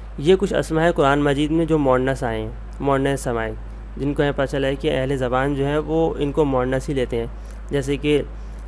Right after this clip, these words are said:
समाउन आसमान,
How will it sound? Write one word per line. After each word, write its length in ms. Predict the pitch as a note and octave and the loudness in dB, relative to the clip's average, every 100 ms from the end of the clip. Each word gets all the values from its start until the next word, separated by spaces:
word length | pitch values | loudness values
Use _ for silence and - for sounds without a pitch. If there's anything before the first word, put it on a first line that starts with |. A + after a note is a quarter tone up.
| - - - | -12 -12 -12
समाउन 640 | - B2+ C3+ C3+ C#3 C#3+ C3 - - - - - - - - | -2 2 2 2 2 0 -2 -8 -14 -14 -14 -12 -14 -14 -4
आसमान, 540 | B2 B2 C3 B2 B2 | -2 -2 0 0 0